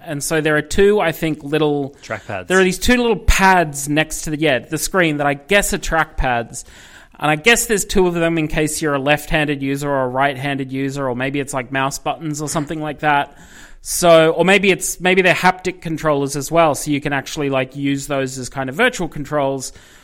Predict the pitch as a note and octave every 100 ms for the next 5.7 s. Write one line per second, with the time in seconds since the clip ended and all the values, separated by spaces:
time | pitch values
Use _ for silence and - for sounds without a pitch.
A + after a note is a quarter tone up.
0 | - - C#3+ C3+ - G3+ F3+ E3+ E3 C#3+
1 | C#3+ B2+ D3 D3 C#3 C#3+ C3+ C3+ C3 B2+
2 | C3 B2+ C#3+ D3 - - - - - -
3 | _ - _ _ E3+ D#3 D3 C#3+ C#3 -
4 | _ _ G#3+ G3 F3+ A3+ B3 A3 - G3
5 | F3 F3 - D3+ D3+ C#3+